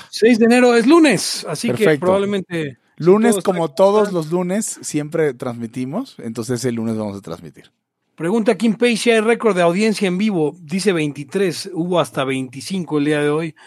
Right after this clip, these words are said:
Speaker 2: Muy bien.
Speaker 1: Pero no estoy seguro si hubo más el día, la, la vez ante el podcast anterior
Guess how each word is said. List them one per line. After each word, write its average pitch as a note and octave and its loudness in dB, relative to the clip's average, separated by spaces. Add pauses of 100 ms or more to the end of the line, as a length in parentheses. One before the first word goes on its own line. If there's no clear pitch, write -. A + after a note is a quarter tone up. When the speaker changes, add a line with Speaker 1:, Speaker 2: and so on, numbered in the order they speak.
(360)
Speaker 2:
Muy G3+ 2
bien. B3 6
Speaker 1:
Pero G#3 2
no A3 -2
estoy A3 0
seguro G#3 -2
si G3+ -6
hubo G3 -2
más F#3+ -4
el D#3+ -6
día, F3+ -2 (500)
la, D3+ 0
la D3+ 2
vez F3+ 2
ante F3+ 2
el D3 -2
podcast F#3+ -2
anterior E3 0